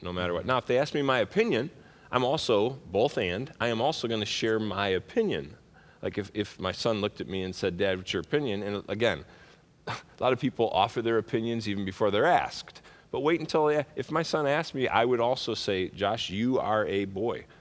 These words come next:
This is how God created you." Maybe your, um, struggle in this transition process is a case of mistaken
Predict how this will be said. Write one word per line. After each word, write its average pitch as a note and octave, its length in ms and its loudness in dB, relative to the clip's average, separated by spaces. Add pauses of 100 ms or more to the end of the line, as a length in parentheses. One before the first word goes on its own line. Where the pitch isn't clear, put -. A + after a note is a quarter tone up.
(120)
This - 260 -2
is A2+ 220 -2
how G#2 220 0
God F#2 380 -4
created F2+ 560 -2
you." D#2 180 -8 (320)
Maybe A2 640 0 (240)
your, F#2+ 520 2 (220)
um, D2 520 -4
struggle A#2 840 0 (220)
in G#2 180 -2
this F#2 160 -4
transition G2 640 -4
process F2+ 720 -4
is G2+ 240 -2
a F2 140 -2
case G#2 360 -2
of F#2+ 200 -2
mistaken G#2 840 -4